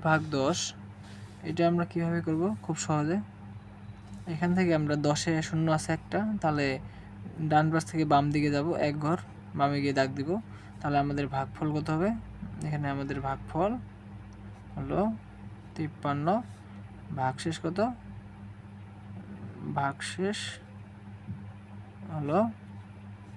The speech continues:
ছয়। তারপরে দুই নম্বর অঙ্কটা তোমরা করবা। এখানে আমি পাঁচ নম্বর অঙ্কটা যদি করে দিই, পাঁচ নম্বর অঙ্কটা দেওয়া আছে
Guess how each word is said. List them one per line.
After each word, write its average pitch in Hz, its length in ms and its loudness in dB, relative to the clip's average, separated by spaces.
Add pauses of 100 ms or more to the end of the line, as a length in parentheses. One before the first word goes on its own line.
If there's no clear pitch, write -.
(1200)
ছয়। 123 280 -6 (2250)
তারপরে 170 420 4 (800)
দুই 160 160 8
নম্বর 156 260 4
অঙ্কটা 151 280 2
তোমরা 143 220 0
করবা। 147 220 2 (220)
এখানে 151 260 0 (760)
আমি 147 200 -2 (1120)
পাঁচ 151 160 4 (100)
নম্বর 160 260 2
অঙ্কটা 139 320 -2
যদি 135 200 -4
করে 135 200 2
দিই, 196 120 2 (1400)
পাঁচ 151 220 -2
নম্বর 170 200 2
অঙ্কটা 160 320 2
দেওয়া 147 240 2
আছে 147 200 -4